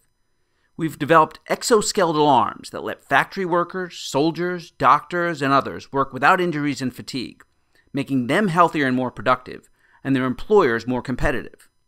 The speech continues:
We've won over some of the top companies in the world, like Boeing, G E, Ford, and the U S Navy. We've won a Wall Street Journal Technology Innovation Award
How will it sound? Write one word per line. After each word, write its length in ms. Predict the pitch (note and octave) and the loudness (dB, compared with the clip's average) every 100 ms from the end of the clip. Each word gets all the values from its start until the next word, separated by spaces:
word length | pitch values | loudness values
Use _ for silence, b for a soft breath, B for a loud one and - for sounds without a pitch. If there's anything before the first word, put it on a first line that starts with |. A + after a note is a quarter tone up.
| _ _ _ _ _ _ _ _ | _ _ _ _ _ _ _ _
We've 180 | C#3 A#2+ | -2 2
won 200 | D3 G3+ | 2 4
over 160 | F3 | 2
some 220 | D#3+ F3+ D3 | 0 0 0
of 40 | |
the 60 | B2 | -2
top 360 | - F3+ G3 | -2 -4 -2
companies 380 | - - D3+ B2+ | -4 -2 -2 -2
in 60 | B2 | -2
the 80 | |
world, 460 | A2 A#2+ - - _ _ - | -2 0 -2 -4 _ _ -12
like 260 | G#2 - | -12 -6
Boeing, 560 | B2 B2 C3+ C#3 E3 D3 | -2 0 0 -4 -6 -14
G 240 | A2 B2 B2 | -6 -4 -2
E, 340 | A#2+ B2 C3 | -4 -4 -6
Ford, 480 | D3 - C#3 D3 D#3 | -6 -2 2 2 2
and 160 | A2+ A#2+ | 0 0
the 60 | |
U 180 | C3 D3 | 2 0
S 160 | C3+ C#3+ | 0 -2
Navy. 400 | C3+ - - _ _ _ _ _ _ _ _ _ | -2 -6 -14 _ _ _ _ _ _ _ _ _
We've 200 | C#3+ B2+ | -2 2
won 160 | D#3+ | 2
a 40 | D#3 | 4
Wall 280 | C3+ D3+ E3 | 6 6 4
Street 300 | - F#3+ C#3+ | -2 -8 -2
Journal 260 | D#3 D#3+ | 0 0
Technology 440 | E3 C3+ D#3 D3+ D3+ | -2 2 2 4 0
Innovation 400 | D3 F#3 - C3+ | 2 0 0 -2
Award 340 | A2 F2 | -2 -6